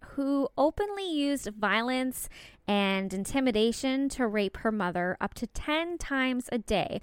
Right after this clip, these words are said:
That's what was reported, at least.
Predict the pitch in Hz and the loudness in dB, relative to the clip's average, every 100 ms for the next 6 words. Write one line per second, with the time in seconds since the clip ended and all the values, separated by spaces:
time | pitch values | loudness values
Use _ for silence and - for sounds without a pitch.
0 | - 226 - 269 - 233 214 208 196 - | -2 -2 4 2 2 2 4 4 2 -2
1 | 220 - - 208 196 170 - 170 - 180 | -2 -2 0 2 2 0 -2 -6 -6 -8
2 | - - - | -8 -10 -12